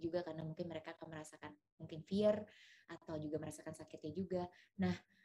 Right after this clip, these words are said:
ap-, ini mungkin pertanyaannya adalah apakah saya harus membawa dia keluar dari klinik gitu mungkin. Nah, kok itu, em, boleh dikonsul ke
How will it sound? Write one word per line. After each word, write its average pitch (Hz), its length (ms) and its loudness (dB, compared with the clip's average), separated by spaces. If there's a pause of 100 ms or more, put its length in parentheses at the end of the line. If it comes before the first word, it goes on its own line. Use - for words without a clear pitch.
(260)
ap-, 196 240 -2
ini 226 240 4
mungkin 320 320 2
pertanyaannya 226 480 4
adalah 202 320 6
apakah 214 480 0
saya 247 160 2
harus 214 280 4
membawa 196 360 8
dia 196 160 6
keluar 196 240 6
dari 190 240 6
klinik 214 400 2
gitu 160 240 0
mungkin. 147 320 -6 (400)
Nah, 175 160 2
kok - 160 0
itu, 262 300 2 (260)
em, 190 560 4
boleh 208 240 6
dikonsul 214 480 4
ke 240 80 -2